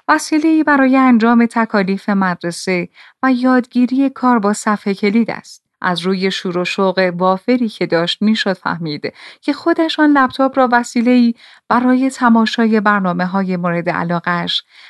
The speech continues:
و عقب نماندن از زندگی عاشقانهٔ زک افرون می‌داند. بعد از سالها گریه و زاری به خاطر اینکه تنها بچه‌ای است که وسیله‌های الکترونیکی ندارد،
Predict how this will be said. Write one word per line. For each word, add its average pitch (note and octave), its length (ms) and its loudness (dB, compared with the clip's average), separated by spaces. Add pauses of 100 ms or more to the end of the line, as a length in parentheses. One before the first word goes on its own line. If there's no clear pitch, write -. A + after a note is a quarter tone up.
(120)
و C4 40 4
عقب C#4 400 2
نماندن C#4+ 460 4
از C#4 160 4
زندگی A3+ 500 2
عاشقانهٔ F#3 840 0
زک F3+ 300 -4
افرون A3 380 0
می‌داند. D3+ 500 -6 (200)
بعد F#3 220 -2
از F3 100 -4
سالها F3+ 500 -2
گریه F3 380 -2
و F3 140 -2
زاری E3+ 460 -4 (280)
به D4+ 80 -4
خاطر D#4+ 340 0
اینکه D4 440 2
تنها C#4+ 460 0
بچه‌ای C#4+ 520 0
است - 220 -4
که F3+ 220 -2 (340)
وسیله‌های G#3+ 920 0
الکترونیکی F3+ 800 -2
ندارد، D#3+ 640 -4